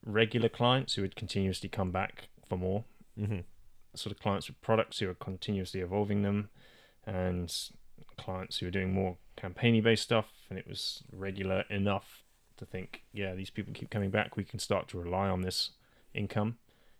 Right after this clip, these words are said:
Speaker 1: And then probably finally when we got a break and got a decent sized project that was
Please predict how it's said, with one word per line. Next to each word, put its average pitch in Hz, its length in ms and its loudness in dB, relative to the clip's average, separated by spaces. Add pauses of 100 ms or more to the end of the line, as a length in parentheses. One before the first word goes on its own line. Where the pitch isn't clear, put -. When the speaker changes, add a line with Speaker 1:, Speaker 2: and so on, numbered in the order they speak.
(160)
Speaker 1:
And 98 160 0
then 98 420 4 (160)
probably 104 220 0
finally 101 480 4
when 95 140 0
we 92 80 -2
got - 260 -2 (380)
a 107 60 -4
break 110 500 0
and 98 80 -6
got 95 160 -4
a 98 40 -4
decent 113 400 -2
sized 95 340 -4
project - 380 -4
that - 120 -10
was - 360 -6